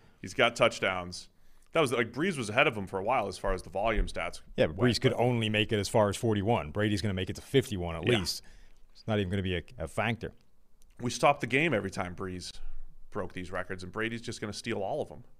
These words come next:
Speaker 1: That's why he said bye to him on the field at the, the playoffs. Like, "See you, Drew. I'm gonna play with your kids one last time.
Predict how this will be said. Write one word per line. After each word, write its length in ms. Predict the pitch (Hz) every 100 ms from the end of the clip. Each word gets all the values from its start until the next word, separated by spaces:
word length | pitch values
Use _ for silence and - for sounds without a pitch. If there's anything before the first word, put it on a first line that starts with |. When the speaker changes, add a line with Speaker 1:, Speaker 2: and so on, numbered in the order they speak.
| - - - - - - - -
Speaker 1:
That's 160 | 123 -
why 140 | 117
he 60 | 90
said 200 | - 82
bye 180 | 90 110
to 80 |
him 140 | 92 90
on 100 | 87
the 60 |
field 320 | 87 113 110 95
at 100 | 87
the, 60 | -
the 120 | -
playoffs. 520 | - 104 95 76 -
Like, 240 | 92 98 - - -
"See 140 | 214
you, 60 | 190
Drew. 180 | 175 175
I'm 60 |
gonna 100 | 160
play 140 | 151 170
with 100 | 160
your 80 | 127
kids 280 | 175 160
one 160 | 131 117
last 240 | 113 110
time. 260 | 113 107 101